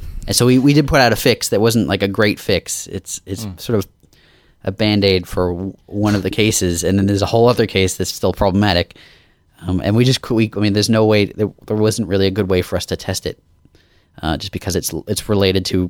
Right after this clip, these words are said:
Speaker 1: things that are, are just not, <laughs> we don't worry about these
Speaker 2: <laughs> Yeah.
Speaker 1: things, um, because it's not, it's hard to test it.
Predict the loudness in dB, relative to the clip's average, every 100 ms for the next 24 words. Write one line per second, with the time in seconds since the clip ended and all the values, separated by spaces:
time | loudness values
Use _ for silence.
0 | -4 -2 -2 -2 -4 _ _ _ _ _
1 | _ -6 -6 -6 -8 -6 -6 _ _ _
2 | -16 -16 _ _ _ _ _ _ _ _
3 | -20 -4 -2 -2 _ _ _ -12 -6 -6
4 | -6 -12 -20 -20 0 2 4 4 4 4
5 | 0 0 -4 0 2 2 0 -4 -4 -8
6 | -6 -10 -10 -4 0 0 0 -4 -6 -2
7 | -2 -2 -6 -6 -4 -6 -2 0 0 -2
8 | -2 -2 -8